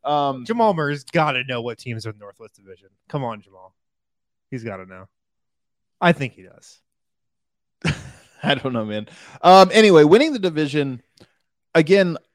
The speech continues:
Speaker 1: what I like about what Malone's doing here is he's trying to, like, get the guys to really focus in on specific games. Not that you're ever not focused,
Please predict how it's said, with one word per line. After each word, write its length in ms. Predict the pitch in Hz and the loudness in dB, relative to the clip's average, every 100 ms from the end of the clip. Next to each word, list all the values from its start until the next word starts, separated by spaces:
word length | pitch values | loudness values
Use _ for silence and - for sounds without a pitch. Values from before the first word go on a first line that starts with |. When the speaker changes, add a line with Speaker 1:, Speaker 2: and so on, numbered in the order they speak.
| _ | _
Speaker 1:
what 200 | 170 180 | 2 4
I 100 | 180 | 4
like 280 | 185 240 262 | 4 2 0
about 220 | 208 185 | -2 -2
what 140 | 175 | -2
Malone's 340 | 151 151 147 127 | -4 -4 -4 -6
doing 320 | 131 127 135 | -4 -4 -6
here 220 | 127 131 | -6 -4
is 100 | 127 | -6
he's 160 | - 120 | -8 -12
trying 300 | - 135 143 | -8 -6 -4
to, 60 | |
like, 260 | 135 117 - | -2 -4 -6
get 200 | 123 - | -8 -6
the 80 | 131 | -6
guys 420 | 117 113 117 113 | -4 -2 -2 -6
to 120 | - 110 | -8 -10
really 440 | 104 110 113 117 | -6 -6 -6 -6
focus 460 | - 107 - 104 113 | -8 -12 -12 -14 -12
in 100 | 107 | -12
on 160 | 104 | -14
specific 540 | - 107 - 101 101 - | -16 -20 -20 -20 -20 -14
games. 360 | 113 135 139 | -10 -8 -6
Not 140 | 165 170 | -6 -6
that 100 | 139 | -4
you're 160 | 120 | -2
ever 180 | 113 113 | -2 -2
not 260 | 101 113 - | -8 -10 -10
focused, 400 | 143 143 143 | -10 -8 -10